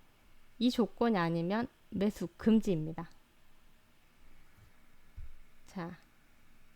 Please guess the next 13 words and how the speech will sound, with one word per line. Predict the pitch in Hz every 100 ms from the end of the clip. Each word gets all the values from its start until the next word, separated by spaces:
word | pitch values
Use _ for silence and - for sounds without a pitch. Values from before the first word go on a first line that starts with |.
| -
오늘은 | 196 220 262 233 214 214 165 - - -
이 | 220 247
조건을 | - 180 - 233 220 190 185 185 180 - -
이제 | - - 170 175 - - - _ _ - - -
통해서 | - 269 269 262 311 349 - - - - - - - -
매매를 | 180 180 208 220 180 175
해볼 | 214 214 220
거예요. | 165 160 160
매매 | 180 170 175
기법을 | 175 - - 185 170
만들어 | 165 170 190
볼 | 160
거예요. | 156 170 156 165